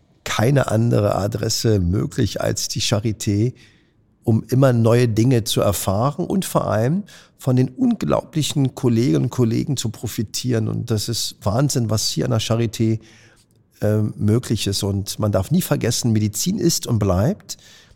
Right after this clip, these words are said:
das Spiegelbild der Gesellschaft. Das heißt, jeder Beruf ist auch in der Charité präsent. Ob das in der Unternehmenskommunikation ist, ob das im Handwerk ist, im technischen Dienst oder eben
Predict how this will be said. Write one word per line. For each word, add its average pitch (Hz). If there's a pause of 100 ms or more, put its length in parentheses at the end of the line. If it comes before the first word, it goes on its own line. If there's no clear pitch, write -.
das 107
Spiegelbild 131
der 117
Gesellschaft. -
Das 101
heißt, 113 (300)
jeder 131
Beruf 110 (1500)
ist -
auch 104
in -
der 135
Charité 113 (880)
präsent. 123
Ob -
das 92
in 110
der -
Unternehmenskommunikation 139
ist, 147
ob -
das - (500)
im 101
Handwerk 123
ist, -
im 92
technischen 104
Dienst 139
oder 131
eben 113